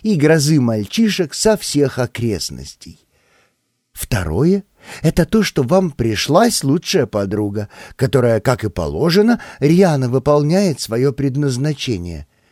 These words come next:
Вы правильно поступили, что не насилуете руку несвойственными ей обязанностями,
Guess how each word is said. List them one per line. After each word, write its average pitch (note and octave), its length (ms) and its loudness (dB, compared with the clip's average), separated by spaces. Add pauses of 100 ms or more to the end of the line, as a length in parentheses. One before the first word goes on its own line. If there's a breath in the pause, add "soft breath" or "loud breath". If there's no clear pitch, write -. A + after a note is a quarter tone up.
Вы A#3 180 2
правильно A3+ 560 2
поступили, D3+ 680 0
что D3+ 200 0
не E3+ 120 4
насилуете D#3 760 2
руку F#3+ 320 0
несвойственными E3 960 0
ей E3 260 2
обязанностями, E2 920 -4